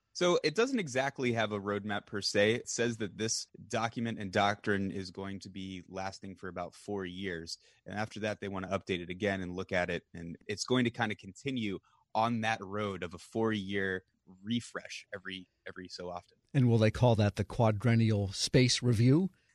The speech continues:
Speaker 1: <laughs> They might as well at this point. They've got enough big words in D O D. They can add another one.
Speaker 2: Now, this is a public document. You're reading it, and, uh, we can all look at it.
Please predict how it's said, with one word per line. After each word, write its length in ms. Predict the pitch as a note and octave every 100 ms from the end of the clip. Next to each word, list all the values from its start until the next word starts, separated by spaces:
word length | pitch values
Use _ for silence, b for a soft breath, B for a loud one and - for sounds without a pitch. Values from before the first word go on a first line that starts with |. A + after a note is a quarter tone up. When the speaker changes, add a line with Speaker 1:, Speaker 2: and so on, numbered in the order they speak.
| -
Speaker 1:
<laughs> 220 | C#3 -
They 120 | G#2+
might 220 | G#2 B2+
as 140 | A#2+ F#2+
well 180 | A#2 G#2+
at 80 |
this 160 | G#2 A2+
point. 300 | - G2+ F2+ B B
They've 180 | G#2+ G#2+
got 160 | A2+ A2+
enough 280 | A2 A#2 G#2+
big 180 | G#2+
words 260 | G2+ G#2 G2+
in 140 | G2
D 180 | F#2+ G2
O 40 | F#2+
D. 180 | G2
They 120 | F#2 F2+
can 140 | F#2+
add 140 | F#2+
another 280 | F2+ F2+ F2
one. 180 | E2+ E2+ _ b b b b b
Speaker 2:
Now, 300 | F#3+ F3 - _ -
this 260 | E3+ F3+
is 140 | E3+ C3
a 60 | A#2+ -
public 300 | D#3+ C3+ -
document. 560 | C3 D3+ G#2+ D#2+ - -
You're 200 | B2 A#2+
reading 340 | A#2 A2 G2+
it, 260 | A2+ - -
and, 320 | - G2 F#2 G2+
uh, 120 | G2
we 120 | G#2+
can 160 | A2 G#2+
all 240 | G2+ F#2+
look 240 | C3+ B2+ -
at 180 | F#2 D#2+
it. 140 | -